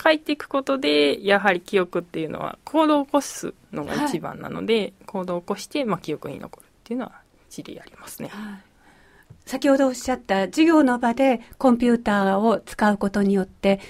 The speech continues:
Speaker 2: 先生の負担が軽減するとおっしゃいましたけれども、その先生もじゃあそのコンピューターを使うスキルがなければ負担にばかり感じる方も中には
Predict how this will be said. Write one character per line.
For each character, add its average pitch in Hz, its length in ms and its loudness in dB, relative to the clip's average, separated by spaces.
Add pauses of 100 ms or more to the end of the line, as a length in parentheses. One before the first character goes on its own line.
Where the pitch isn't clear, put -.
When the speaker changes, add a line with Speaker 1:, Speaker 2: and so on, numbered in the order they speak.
(100)
Speaker 2:
先 359 240 6
生 403 180 0
の 381 120 6
負 - 100 -6
担 226 240 2
が 202 140 0
軽 220 260 -2
減 202 220 0
す 196 160 -4
る 190 100 2
と 170 300 -4
お 185 60 -6
っ - 20 -4
し - 160 -10
ゃ 180 40 -2
い 180 40 -4
ま 180 120 -2
し - 60 -16
た - 100 -14
け 175 120 -8
れ 175 60 -4
ど 190 120 0
も、 208 220 2 (280)
そ - 140 4
の 339 140 8 (200)
先 403 280 4
生 453 220 2
も 359 120 6
じ 254 100 0
ゃ 240 40 6
あ 233 80 4
そ 233 100 -6
の 202 220 0 (160)
コ 311 140 6
ン 302 60 2
ピ 330 120 6
ュ 330 40 6
ー - 40 6
タ 247 120 2
ー - 40 2
を 196 60 -2
使 - 260 -2
う 220 80 2
ス - 120 -6
キ 392 140 8
ル 392 80 4
が 233 140 2
な 214 100 2
け 208 160 -2
れ 180 120 2
ば 175 180 0 (180)
負 - 140 -14
担 330 280 8
に 330 120 8
ば 330 140 2
か 320 120 4
り 254 100 -2
感 226 240 0
じ 226 140 0
る 233 80 0
方 262 300 4
も 311 260 8 (300)
中 440 320 2
に 403 140 8
は 262 280 2